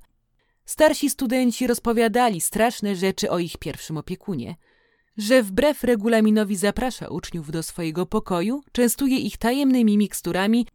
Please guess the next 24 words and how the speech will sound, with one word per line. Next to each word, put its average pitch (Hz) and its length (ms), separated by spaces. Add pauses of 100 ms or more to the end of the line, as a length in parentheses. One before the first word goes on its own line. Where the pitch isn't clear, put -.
(260)
a 214 180
nawet 254 460
wysyła 226 460
dzieci 196 320
do 202 120
prywatnych 202 580
rezydencji, 190 640
gdzie 190 220
znikają 175 500
bez 143 200
wieści. - 560 (800)
Wieczorami 254 540
w 202 40
dormitorium 233 640
z 190 80
wypiekami 214 600
na 143 140
twarzy 185 420
przekazywali 220 760
sobie 220 320
przerażające 240 1000
historie 190 580
o 180 120
potwornościach, 196 920